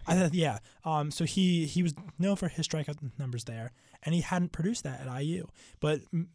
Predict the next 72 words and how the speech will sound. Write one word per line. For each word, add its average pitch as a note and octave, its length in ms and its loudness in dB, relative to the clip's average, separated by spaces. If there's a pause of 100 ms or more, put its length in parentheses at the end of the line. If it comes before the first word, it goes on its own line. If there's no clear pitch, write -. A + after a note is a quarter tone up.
(120)
Mercer F3+ 320 0
could A#2+ 120 -6
have G#2 100 -6
easily C#3+ 500 4
put C#3 180 0
in C3 80 -2
someone B2+ 300 -2
in B2+ 40 -2
that B2 140 -6
spot. B2 300 -6
He C3+ 80 -4
could C#3 160 -8
have, C3+ 240 -8
um, G#2+ 500 -14
just A#2+ 200 -8 (320)
throwing D3+ 300 2
out C#3 140 -2
names C3 240 -2
here, D3 80 -4
Alex C3 260 -6
Franklin, C#3 380 -2
Gabe B2+ 220 -4
Bierman, C3+ 400 -2 (360)
could D3+ 160 -4
have B2+ 120 -4
got, D3 160 -2
you D3 60 -4
could C#3 180 -4
have, C3+ 100 -4 (300)
I C3+ 80 -6
guess E3 200 0
you D#3 40 -10
could D3+ 100 -4
have C3+ 100 -4
pushed - 240 -4
up C3+ 100 -6
Tommy C3 260 -6
Summer C3+ 300 -6
when B2+ 180 -4
he C3+ 120 -6
was C3 140 -4
healthy B2 340 -8
to C3 120 -12
the B2 80 -6
Saturday B2 360 -8
spot A#2 240 -8
and A#2+ 100 -10
put B2+ 140 -8
someone A#2+ 260 -4
in A#2+ 60 -4
that A2+ 120 -8
Sunday B2+ 320 -6
role. B2+ 280 -6 (400)
But C#3 80 0
he F#3 140 2
never G3+ 180 4
did F3+ 240 -2
that. B2 100 -4
He D#3 80 -6
stuck - 320 -4
with D3 80 -8
this - 140 -8
guy A#2+ 120 -8
because C3 200 -6
he C3+ 80 -6
knew C#3 240 0
he D3+ 180 -2
was B2+ 140 -2
good, C#3+ 200 0
and B2 140 -6
the B2 60 -4
stuff, - 340 -6